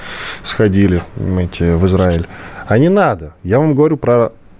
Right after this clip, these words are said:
православных русских людей, к которым, наверное, себя относит и Кравцов, раз он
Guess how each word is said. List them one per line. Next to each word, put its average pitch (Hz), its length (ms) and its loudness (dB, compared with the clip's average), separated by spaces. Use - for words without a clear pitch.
православных 131 580 0
русских - 320 -6
людей, 117 320 0
к - 40 -10
которым, 139 360 0
наверное, 117 580 2
себя 135 280 0
относит 131 340 -4
и - 20 -2
Кравцов, 123 640 -2
раз 95 240 -4
он 87 140 -2